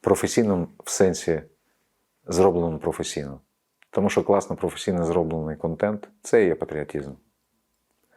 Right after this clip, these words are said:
А, має бути різних жанрів. Має бути гуманістичним, з чітким українським контекстом, з чіткою візією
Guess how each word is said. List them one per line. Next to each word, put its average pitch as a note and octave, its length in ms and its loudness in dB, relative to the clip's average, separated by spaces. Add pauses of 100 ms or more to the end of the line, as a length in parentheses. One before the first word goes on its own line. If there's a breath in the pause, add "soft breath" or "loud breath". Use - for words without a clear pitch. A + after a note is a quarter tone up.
(720 soft breath)
А, D#2 560 -4 (540)
має A#2 200 0
бути E2+ 220 -2
різних D#2 260 -4
жанрів. C#2+ 460 -10 (140)
Має E2+ 200 -2
бути D#2+ 220 -4
гуманістичним, E2 760 -8 (1000 soft breath)
з - 80 -18
чітким - 520 -2 (500)
українським F2 480 -2
контекстом, A#2 600 -4 (560)
з - 140 -6
чіткою G#2+ 480 4
візією G2+ 400 0